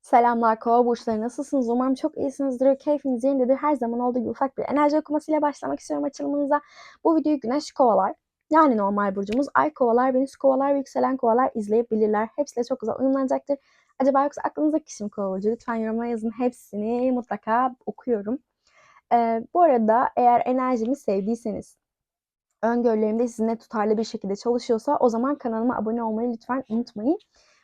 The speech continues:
Bunlar beni motive ediyor. Ee, evet, motive olmamı isterseniz yapabilirsiniz. Peki, ee, şimdi ene-, genel enerjinize bakacağım. Şu kartları kullanacağım, melek tarot kartları.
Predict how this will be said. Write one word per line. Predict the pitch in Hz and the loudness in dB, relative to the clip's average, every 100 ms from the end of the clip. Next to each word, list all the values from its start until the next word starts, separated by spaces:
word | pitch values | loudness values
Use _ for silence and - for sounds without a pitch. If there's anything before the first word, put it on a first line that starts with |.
| - | 2
Bunlar | 302 294 240 | 4 4 2
beni | 349 | 2
motive | 262 226 226 233 | 0 0 0 2
ediyor. | 175 - - 539 - _ _ - _ | 0 -4 -6 -6 -12 _ _ -20 _
Ee, | 208 196 202 190 190 - - | -2 -2 -4 -6 -6 -8 -6
evet, | - - - - _ | -6 -6 -14 -20 _
motive | 294 302 285 | 0 6 6
olmamı | 226 220 240 | 6 6 2
isterseniz | - 254 233 226 294 | 2 2 2 2 2
yapabilirsiniz. | 254 240 220 226 - 180 262 - _ - | 4 4 2 0 -4 -10 -10 -12 _ -6
Peki, | 247 - _ _ _ _ _ - | -6 -10 _ _ _ _ _ -2
ee, | 208 214 | 0 0
şimdi | - 311 311 - _ _ _ - | 0 2 2 -4 _ _ _ -2
ene-, | 277 302 | -2 2
genel | 294 320 | 2 2
enerjinize | 311 285 294 294 302 | 2 0 0 -2 0
bakacağım. | 294 - 349 415 | -2 -2 -2 -4
Şu | - 370 - | -4 -6 0
kartları | 254 214 208 202 | 0 0 -2 -6
kullanacağım, | 202 196 208 233 | -2 -2 0 0
melek | 233 240 262 | 2 2 2
tarot | - 214 - | -2 -4 -4
kartları. | - 196 - 202 320 | -6 -6 -6 -6 -6